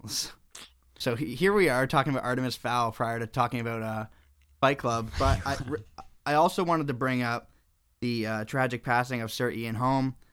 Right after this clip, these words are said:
Speaker 1: who passed away, I think it was yesterday. And he was Bilbo from the Lord of the Rings movies, and he was also Ash from the Alien movie, the, the android that's on the, uh,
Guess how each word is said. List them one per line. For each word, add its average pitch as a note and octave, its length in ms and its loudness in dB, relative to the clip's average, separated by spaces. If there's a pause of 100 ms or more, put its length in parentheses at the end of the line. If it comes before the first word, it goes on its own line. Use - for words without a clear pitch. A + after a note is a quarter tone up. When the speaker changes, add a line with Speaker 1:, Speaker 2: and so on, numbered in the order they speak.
(280)
Speaker 1:
who B2 140 0
passed C3 360 2
away, A#2 320 0
I A2 60 -4
think A2+ 180 -6
it A#2 40 -6
was A2 140 -6
yesterday. A2+ 600 -4 (320)
And A#2 160 -4
he C3+ 140 0
was C#3 220 0
Bilbo B2+ 560 0
from A#2+ 220 -4
the A#2 100 -4
Lord A#2 180 -4
of A2+ 60 -6
the A2 60 -6
Rings A#2+ 300 -4
movies, A#2+ 520 -4 (180)
and A#2 260 -6
he A2+ 80 -6
was A2 120 -4
also A#2 300 -2
Ash B2 340 2
from A2+ 140 -6
the G#2 160 -6
Alien A#2 240 -4
movie, G#2 160 -10
the, G#2 280 -12
the G#2+ 120 -8
android A2 460 -6
that's A2 260 -10
on G#2+ 140 -6
the, A2 160 -6
uh, G#2 160 -8